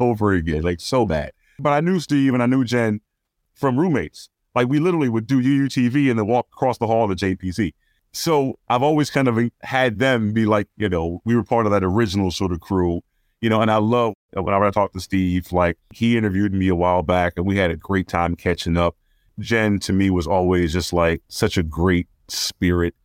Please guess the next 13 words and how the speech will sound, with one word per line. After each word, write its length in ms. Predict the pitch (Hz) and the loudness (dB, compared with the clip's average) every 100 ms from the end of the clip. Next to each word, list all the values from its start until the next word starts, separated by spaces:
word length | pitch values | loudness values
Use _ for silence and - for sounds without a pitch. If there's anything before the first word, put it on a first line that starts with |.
| _ _ _ | _ _ _
You 140 | 113 104 | -2 0
know, 320 | 92 90 90 | 2 0 -2
Joanna, 640 | 104 95 110 110 104 101 - _ _ _ _ | -2 0 2 2 2 0 -4 _ _ _ _
Mark, 480 | 90 110 107 104 - _ | -2 0 2 0 -4 _
I'm 120 | 123 113 | -2 0
gonna 200 | 110 104 | 0 -2
forget 400 | 92 87 92 - | -2 -2 -4 -2
people. 460 | 95 90 90 90 _ _ _ 107 | -4 -2 -4 -6 _ _ _ -2
You 140 | 113 | 0
know 80 | 113 | 2
what 80 | 113 | 0
I 160 | 117 - - | -2 -2 -2
mean? 140 | 127 | -2